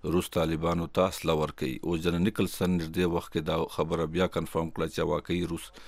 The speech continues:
دوی ته اسلحه ورکوي. او ما څنګه اول وویل چې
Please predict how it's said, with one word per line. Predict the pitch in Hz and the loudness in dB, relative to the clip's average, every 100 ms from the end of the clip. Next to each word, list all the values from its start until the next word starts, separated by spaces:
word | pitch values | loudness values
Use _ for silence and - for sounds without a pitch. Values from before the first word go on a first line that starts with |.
| - - - | -18 -18 -6
دوی | 92 | -4
ته | - 87 | 0 0
اسلحه | - 107 101 | 4 6 6
ورکوي. | 98 - 92 101 120 - - - - - - | 4 4 2 4 0 -6 -16 -16 -16 -4 6
او | 92 92 92 | 10 10 10
ما | 95 101 | 8 4
څنګه | - 98 | 4 4
اول | 92 95 98 | 6 6 4
وویل | 98 | 4
چې | 90 | 4